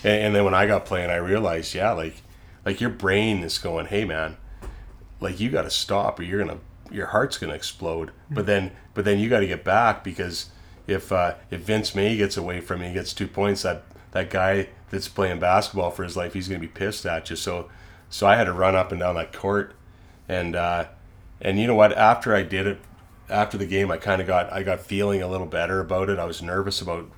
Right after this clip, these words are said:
Speaker 1: all this running, right? But, uh, my legs today are still pretty stiff. <laughs> Uh, but anyway, it was, uh, you know, it's a, it's a killer sport.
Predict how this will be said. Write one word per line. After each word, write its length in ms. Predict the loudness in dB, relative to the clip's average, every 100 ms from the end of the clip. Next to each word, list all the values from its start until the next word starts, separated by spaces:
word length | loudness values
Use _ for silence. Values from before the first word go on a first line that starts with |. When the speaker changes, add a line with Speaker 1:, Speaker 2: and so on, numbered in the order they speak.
| -10
Speaker 1:
all 180 | -4 -4
this 200 | -4 -6
running, 280 | -2 -2 -2
right? 240 | -6 -8
But, 260 | -6 -6 -4
uh, 240 | -4 -4 -6 -16 -20 -20 -20 -20 -20 0
my 100 | 2
legs 400 | 4 4 2 -2
today 200 | -4 -6
are 60 | -6
still 280 | -6 -6
pretty 240 | -6 -6 -4
stiff. 560 | -6 -4 -4 -4 -8 -20
<laughs> 40 | -20 -20 -20 -6
Uh, 300 | -4 -4 -8 -14 -8
but 180 | -4 -2
anyway, 340 | 0 -2 -2
it 80 | -4
was, 220 | -6 -6
uh, 220 | -4 -6 -8 -20 -20 -20 -8
you 100 | 0
know, 80 | 2
it's 160 | 2 0
a, 180 | 0
it's 120 | -2 -2
a 60 |
killer 340 | -2 0 2 2
sport. 520 | 0 0 0 0 -2